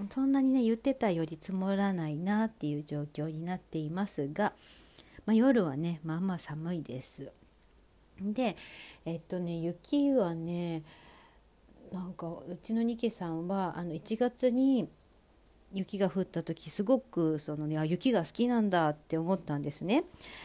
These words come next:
あの、ふ-、翌日とか翌々日とかに少し溶けていても、わざわざ雪があるとこを選んで、あの、歩いていて、なんかその感触がね、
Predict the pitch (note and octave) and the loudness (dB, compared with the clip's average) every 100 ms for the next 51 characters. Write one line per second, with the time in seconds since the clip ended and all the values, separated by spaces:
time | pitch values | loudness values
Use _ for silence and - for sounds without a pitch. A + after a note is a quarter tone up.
0 | - E3 E3 E3 D#3 D3 - - - _ | -8 -4 -2 -2 -4 -6 -12 -20 -20 _
1 | - C#3+ F3+ - A3+ A3 G#3+ G#3 - C#3+ | -20 -8 -6 -2 0 0 -2 -6 -4 -4
2 | E3 - G3 - G3+ G3 - F3+ F3+ B2 | -4 -2 -4 -2 -4 -4 -6 -8 -6 -4
3 | G3+ G3+ E3+ D#3+ - F#3+ - A3 G#3 D3+ | 0 0 -2 -6 -6 -6 -4 -4 -4 -4
4 | C#3+ D3 F3 A#3+ F#3+ - - B3 C4+ B3 | -6 -4 -2 0 0 -6 -4 -2 0 2
5 | A#3 A#3 C#4 G#3 - G3+ G3 F#3+ F#3 E3+ | 0 2 2 2 -2 -4 -2 -4 -6 -10
6 | - D#3+ D#3+ F3 E3+ E3 D3 C#3+ C3 - | -8 -4 -2 -2 -2 -4 -4 -4 -6 -10
7 | - C#3+ D3 - D3+ D#3+ D#3+ - C3+ C3 | -10 -10 -8 -6 -4 -4 -8 -6 -8 -4
8 | - A3+ D3+ - - - - - - - | 2 2 2 -8 -20 -20 -20 -20 -4 -2
9 | D#3 D#3 G3 F#3+ F#3+ - G#3 G#3 G3 G3 | -2 -6 -6 -4 -6 -4 -2 -2 -4 -8
10 | - F#3+ F#3+ F#3 G#3 F#3 | -4 -2 0 0 0 -2